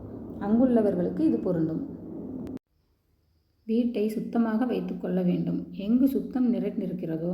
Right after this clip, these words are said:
அங்கு மகாலட்சுமி நிறைந்திருப்பாள். பூஜை அறையில் எப்பொழுதும் நறுமணம் வீசும் வாசனை வந்து கொண்டே இருக்க வேண்டும். அதனால்தான் ஊதுபத்தி, சாம்பிராணி எல்லாம் ஏற்ற வேண்டும் என்று சொல்லப்படுகிறது. அடுத்ததாக வீடு கூட்டும் விளக்குமாறு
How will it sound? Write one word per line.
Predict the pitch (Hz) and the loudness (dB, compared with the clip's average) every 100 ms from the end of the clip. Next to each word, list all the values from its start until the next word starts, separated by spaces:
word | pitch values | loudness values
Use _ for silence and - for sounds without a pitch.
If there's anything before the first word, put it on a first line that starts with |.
| 185 | -2
அங்கு | 190 190 196 | -4 -4 -4
மகாலட்சுமி | 180 196 220 208 - 254 254 | -2 -2 -4 -4 0 2 2
நிறைந்திருப்பாள். | 185 160 151 - 151 - - - _ _ - | 2 0 -2 -6 -10 -10 -18 -20 _ _ -4
பூஜை | 240 262 226 | -2 2 2
அறையில் | 185 180 185 196 | 4 2 2 2
எப்பொழுதும் | 190 - 240 202 208 | -2 2 4 4 0
நறுமணம் | 196 190 226 220 226 | -2 -2 0 0 0
வீசும் | 196 180 185 190 190 - - - - _ - | -2 -4 -6 -6 -8 -10 -18 -20 -20 _ -8
வாசனை | 202 233 226 214 220 - | -4 0 0 0 -2 -4
வந்து | 190 196 220 | -6 -2 -2
கொண்டே | 202 196 220 | -2 0 0
இருக்க | 196 175 | 0 -4
வேண்டும். | 170 156 165 - - - | -2 -2 -4 -8 -12 -12
அதனால்தான் | 190 220 226 185 190 202 | -6 -2 -2 -2 -2 -2
ஊதுபத்தி, | 190 220 185 180 202 | 0 0 0 -2 -4
சாம்பிராணி | 196 190 202 208 190 185 185 | -4 -4 -2 -2 -4 -4 -4
எல்லாம் | 165 185 240 | -4 -2 0
ஏற்ற | - 185 190 | -2 -4 -4
வேண்டும் | 180 175 220 | -2 -2 0
என்று | 180 180 | 0 0
சொல்லப்படுகிறது. | 180 185 185 170 151 156 - - - - _ _ _ _ _ _ _ _ _ _ _ _ _ _ _ _ | 0 -2 -2 -4 -4 -6 -8 -10 -16 -20 _ _ _ _ _ _ _ _ _ _ _ _ _ _ _ _
அடுத்ததாக | 208 220 233 190 175 190 | -10 -4 -2 0 -2 -2
வீடு | 185 240 240 | -2 0 0
கூட்டும் | 233 190 196 247 | 0 -2 0 0
விளக்குமாறு | 196 208 233 190 175 175 | 0 -2 -4 -2 0 2